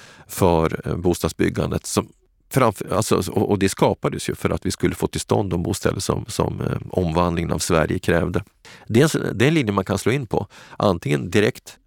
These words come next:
via staten som ställer ut lån. Det skulle vara en affär för staten. Eller så skulle man kunna göra det i form av väldigt,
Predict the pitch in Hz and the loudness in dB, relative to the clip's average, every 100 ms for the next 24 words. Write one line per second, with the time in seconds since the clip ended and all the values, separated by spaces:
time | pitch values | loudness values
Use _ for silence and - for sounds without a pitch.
0 | _ - 101 90 90 - - 95 85 - | _ -6 -2 2 0 0 -4 -2 -2 -2
1 | 139 139 - - 87 90 87 90 104 98 | -8 -8 -6 -4 0 2 2 2 2 2
2 | 143 151 _ _ _ - - 85 87 104 | 2 -4 _ _ _ -12 -2 0 2 2
3 | - 90 101 - 104 104 - 117 - _ | 2 0 -2 -2 -2 -2 -4 -8 -10 _
4 | - - - 104 - 95 104 95 - 92 | -20 -2 2 4 2 0 2 2 2 2
5 | 90 87 82 87 82 80 85 85 80 85 | 4 4 2 2 2 2 0 0 0 -2
6 | 85 98 80 85 104 - | 2 2 0 -2 -4 -4